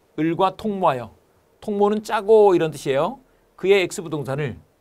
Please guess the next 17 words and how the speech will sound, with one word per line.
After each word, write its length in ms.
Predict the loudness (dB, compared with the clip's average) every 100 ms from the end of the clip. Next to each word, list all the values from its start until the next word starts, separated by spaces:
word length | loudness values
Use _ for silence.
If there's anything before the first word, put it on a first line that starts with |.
| _
매매로 400 | -4 0 0 0
가장하여 640 | 0 0 -4 0 0 -2 _ _
을 200 | 0 0
명의로 400 | -2 -4 -4 -8 -12 _ _
소유권 460 | -4 -4 -4 -6
이전 120 | -6
등기를 200 | -8 -8 -6
마쳤다. 960 | -6 -8 0 2 4 4 2 -2 -6 -10
이렇게 220 | -10 -8
했다는 260 | -8 -10 -8
거예요. 300 | -8 -8 -10 _ _ _ _ _ _ _ _ _ _ _ _ _
그런데 540 | 0 2 2 0 -2 _ _ -12
이 120 | 0
경우는 500 | 2 2 -2 -2 -8 _ _ _
어떤 340 | -4 0 0 0
뜻이냐 380 | -6 -4 -2 -2
그러면 420 | -4 -4 -6